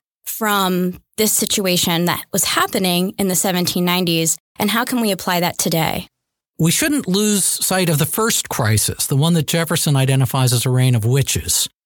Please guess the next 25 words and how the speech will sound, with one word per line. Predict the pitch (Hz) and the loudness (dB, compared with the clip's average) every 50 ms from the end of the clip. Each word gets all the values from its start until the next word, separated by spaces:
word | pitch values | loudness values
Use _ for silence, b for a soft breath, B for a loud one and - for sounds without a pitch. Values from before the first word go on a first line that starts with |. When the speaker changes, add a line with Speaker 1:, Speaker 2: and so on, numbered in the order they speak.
| _ _ _ - | _ _ _ -4
Speaker 2:
because | 151 143 160 151 | -2 0 0 2
he's | 185 175 151 | 0 0 0
right | 151 175 175 170 | 0 0 2 2
about | 165 139 123 104 104 - | 2 2 0 0 0 0
that. | - 98 85 - - - - | 0 0 -2 -2 -4 -6 -2
If | - 147 - - | 0 0 0 2
you | 156 147 147 143 - _ _ _ _ _ - | 2 2 2 0 -2 _ _ _ _ _ -4
don't | 123 147 156 180 165 | -2 0 0 2 2
have | 143 165 151 | 2 2 2
a | 143 135 | 2 0
free | - - - 151 143 127 | 0 0 0 0 0 0
press, | - - - 156 120 95 101 - - - - - | 0 0 0 0 2 0 0 0 -2 -2 0 2
if | 165 131 - | 2 2 2
the | - 123 | 0 -2
press | - - - 170 165 156 - | 0 0 2 2 2 2 2
is | - 143 - - | 2 0 2 2
not | 143 135 139 143 143 - _ - | 2 2 2 2 0 0 _ 0
able | 139 139 147 143 139 127 | 2 2 2 2 2 2
to | 117 - 123 | 0 0 -2
criticize | - - - 156 147 143 - - - 131 117 110 107 107 101 95 - - _ _ _ | -4 -2 0 2 2 2 2 2 2 2 2 2 2 2 0 0 -2 -6 _ _ _
the | - 131 | -4 -2
government, | 117 107 127 123 127 123 120 107 92 73 73 - - - _ _ _ _ _ | 2 2 2 2 2 2 2 2 2 0 -2 -6 -10 -14 _ _ _ _ _
you | - - - 156 147 143 | -8 -4 -2 0 0 0
can't | - - 156 143 127 | 0 0 0 2 2
have | - 127 123 120 110 104 - - - | 2 2 2 2 0 0 -2 -6 -8